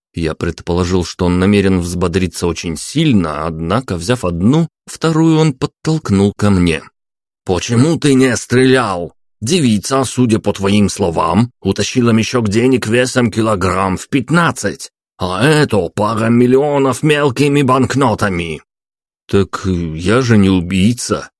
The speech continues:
Я сделал виноватое лицо и честными глазами смотрел на фон Клейстера.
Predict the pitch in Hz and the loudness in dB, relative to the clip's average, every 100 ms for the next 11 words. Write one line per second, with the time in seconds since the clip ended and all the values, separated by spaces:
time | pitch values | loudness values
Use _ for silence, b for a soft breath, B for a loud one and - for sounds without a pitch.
0 | - 80 78 82 113 135 120 117 107 110 | -10 -8 -6 -2 0 2 2 2 2 2
1 | 107 107 104 90 80 - - 98 95 76 | 2 0 0 -2 -4 -8 -2 0 0 -2
2 | 67 - 87 110 - 104 113 113 110 95 | -8 -8 -2 -2 0 0 2 2 2 2
3 | 104 98 104 110 107 - 82 76 - 95 | 2 2 0 2 0 0 -2 -4 0 2
4 | 120 113 98 - 87 80 82 82 82 - | 2 2 2 0 -2 -2 -2 0 0 -2
5 | - 80 76 | -6 -4 -6